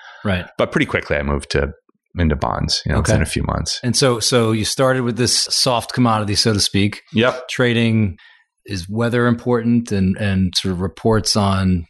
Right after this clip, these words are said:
Speaker 1: crop development? Is there a lot of technicals that go into that?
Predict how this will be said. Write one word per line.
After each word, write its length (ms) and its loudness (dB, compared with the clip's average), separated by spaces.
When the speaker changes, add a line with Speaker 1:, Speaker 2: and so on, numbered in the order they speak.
Speaker 1:
crop 400 -2
development? 640 2
Is 140 0
there 100 0
a 60 2
lot 160 2
of 120 -4
technicals 600 2
that 160 0
go 200 2
into 220 2
that? 420 2